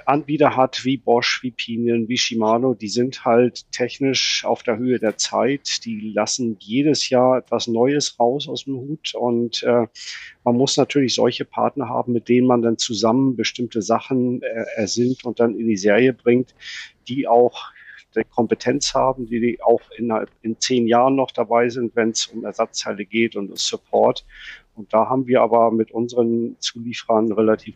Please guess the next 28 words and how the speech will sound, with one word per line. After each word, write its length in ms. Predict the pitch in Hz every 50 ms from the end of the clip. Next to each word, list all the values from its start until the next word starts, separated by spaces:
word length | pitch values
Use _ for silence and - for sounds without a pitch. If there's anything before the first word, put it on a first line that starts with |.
| _ -
guten 220 | 117 - - 107
Glück, 260 | 101 110 113 - -
äh, 260 | - 104 104 104 110
Griff 340 | 104 - - 120 117 - -
gemacht. 280 | 123 120 117 117 113 - -
Das 100 | - -
ist 160 | 120 - -
bei 120 | - 107 -
Flyer 320 | - - 113 104 110 107
genau 260 | 98 107 110 104 101
das 160 | 98 101 -
Gleiche. 460 | - - 101 104 117 113 - 135 120 - - - - - - - _ -
Man 120 | 107 92
weiß 220 | 95 101 110 123
schon, 300 | - - - 123 113 98
welche 520 | 95 110 120 123 - - - 123 117 120 -
Zulieferer, 960 | - - - 120 117 123 120 - - - 117 113 117 117 - - 113 110 107 107
äh, 40 | 104
kompetent 600 | _ - - 104 - 110 - - - 107 113 123
sind 280 | - - 127 120 117 110
und 200 | 110 104 - -
da 300 | 104 104 107 110 113 113 -
muss 280 | 113 113 110 107 - -
man 120 | 110 104
seine 240 | 101 107 107 107 101
Fahrräder 420 | - - 107 104 104 104 98 101
drauf 340 | - 101 101 101 - - - - - _ _
ausrichten. 540 | - - 90 - - - - - - _ -